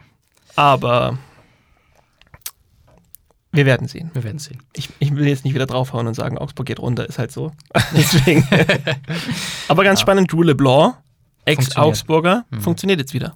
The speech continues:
Speaker 2: Ja.
Speaker 1: Bei Iser-, also zumindest verhältnismäßig,
Speaker 2: Ja.
Speaker 1: scheint er bei Iserlohn jetzt wieder besser zu funktionieren. Das ist
Speaker 2: Mhm.
Speaker 1: genau der Tapetenwechsel, den man ihm irgendwie gewünscht hat.
Speaker 2: Mhm. Hast du recht, ja.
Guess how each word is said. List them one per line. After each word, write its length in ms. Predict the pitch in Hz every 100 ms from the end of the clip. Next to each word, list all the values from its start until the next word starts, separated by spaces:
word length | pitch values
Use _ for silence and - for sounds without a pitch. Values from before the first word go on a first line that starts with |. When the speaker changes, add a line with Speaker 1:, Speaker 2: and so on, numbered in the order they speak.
| -
Speaker 2:
Ja. 100 | - - -
Speaker 1:
Bei 80 | 135
Iser-, 180 | 131 123
also 140 | 131
zumindest 520 | - 120 120 - - _ _ _ _
verhältnismäßig, 760 | - 131 127 156 151 156 160 156 -
Speaker 2:
Ja. 120 | 123 - - _
Speaker 1:
scheint 240 | - 139
er 60 | 147
bei 80 | 135
Iserlohn 540 | 160 160 160 160 160
jetzt 340 | 156 160 - 143
wieder 220 | 151 156
besser 280 | 156 - 156
zu 120 | 165
funktionieren. 580 | 156 156 - 151 123 123
Das 80 | 127
ist 40 |
Speaker 2:
Mhm. 40 | 123
Speaker 1:
genau 140 | 135
der 80 | 143
Tapetenwechsel, 800 | 147 147 160 151 147 151 151 151 151 - - _ - - _ -
den 120 | 147
man 100 | 147
ihm 100 | 139
irgendwie 220 | 135 147
gewünscht 380 | 143 143 151 -
hat. 180 | 127 -
Speaker 2:
Mhm. 260 | 123 175 214 _ _
Hast 180 | 131 -
du 40 |
recht, 240 | 113 104 -
ja. 120 | 107